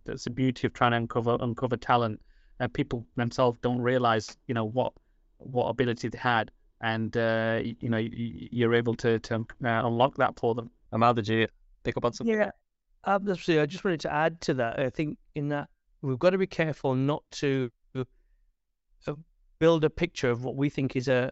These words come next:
Speaker 3: high performer, um, because if I look at the team that we've got and we've employed, I know that some of them aren't, you know, that outgoing extrovert, you know, bit of a loudmouth like I can be, and that's, that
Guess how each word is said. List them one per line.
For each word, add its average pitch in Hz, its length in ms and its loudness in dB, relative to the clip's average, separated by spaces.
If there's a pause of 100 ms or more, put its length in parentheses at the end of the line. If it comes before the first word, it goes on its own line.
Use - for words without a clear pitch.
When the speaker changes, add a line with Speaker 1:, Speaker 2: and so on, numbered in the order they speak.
Speaker 3:
high 139 240 -2
performer, 123 800 -2 (800)
um, 123 480 2 (100)
because 139 300 -2
if 143 120 -8
I 147 80 2
look 156 200 0
at - 140 -2 (140)
the 131 200 -4
team 139 440 0
that 131 200 -4
we've 143 360 0
got 120 180 4
and 123 140 2
we've 127 200 4
employed, 120 640 0
I 131 80 2
know 147 260 2
that 127 180 -4
some 143 180 -2
of 123 120 0
them 127 160 2
aren't, 139 320 2 (400)
you 139 80 0
know, 120 160 4
that 127 220 -2
outgoing 127 960 2 (360)
extrovert, 135 880 0 (100)
you 139 140 0
know, 127 440 2 (560)
bit 143 140 2
of 135 60 2
a 135 240 0 (100)
loudmouth 139 800 0
like 123 200 0
I 151 160 2
can 127 260 -2
be, 113 320 -8 (280)
and 139 160 -4
that's, - 300 -4
that 143 300 0